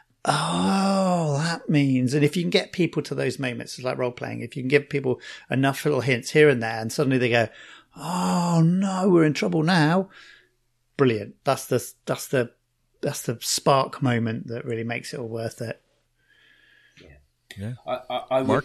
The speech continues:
Speaker 2: I would just challenge anyone to, we, we do it a lot. In fact, we do it slightly less often than we used to, uh, in our little, uh, gaming group that Jimbo and I are a part of,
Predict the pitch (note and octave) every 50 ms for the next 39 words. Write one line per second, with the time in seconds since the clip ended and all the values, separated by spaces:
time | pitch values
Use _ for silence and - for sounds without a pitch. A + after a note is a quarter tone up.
0 | - - B2 C#3 D3 C#3+ C3+ - - - B2+ A#2+ - - - - B2 A2+ A2 G#2+
1 | G#2+ G2+ G2 G2+ F#2 - - - - G#2+ G#2 G#2+ G#2 F#2+ F#2 F2+ F#2 F2+ F2+ F2
2 | F2+ F2 E2+ _ _ _ _ _ _ _ - - - G2 F#2+ F2+ F2 F#2 F#2 F#2+
3 | G#2+ A2+ B2 B2 B2 B2+ C3 B2 A2+ A2+ A#2 A2+ G#2+ G#2 G#2 G#2 - - - -
4 | - - - - G2 F#2+ F#2+ F#2+ G2 G#2 G2+ - - - G2 F#2 - - G#2+ -
5 | G#2 G2+ F#2+ - A#2 A2+ A2 - - - - C3+ C3 C3 C#3 C#3 C3 B2 B2 B2+
6 | G2+ - - - - - - - - G2+ G2 - - - F#2 F2+ F2+ F2 F#2 F#2+
7 | F#2 F#2 F#2 F2+ G2 G#2 G2+ - - - - E2+ D#2+ D#2+ E2 - - F#2 F2+ F2+
8 | F2+ F2+ F2+ F#2 F#2+ G2 G2 G2 G2 F#2+ F#2 - F#2 G2 F#2+ F#2+ F#2 F#2 F2+ F#2
9 | F#2 - - F#2 F#2+ F#2 F#2 F#2 D#2 - G2 F#2+ F#2+ F#2 F#2 F2+ E2+ D#2+ F2 F2
10 | F2 E2+ - - F#2 D#2 C#2+ - G2 F#2 E2+ F2 F2 F2 F2 F2 F2 F2+ F2+ F2
11 | F2 E2+ - F2 F2 E2+ E2+ F2 F2+ G2 G2+ G2+ -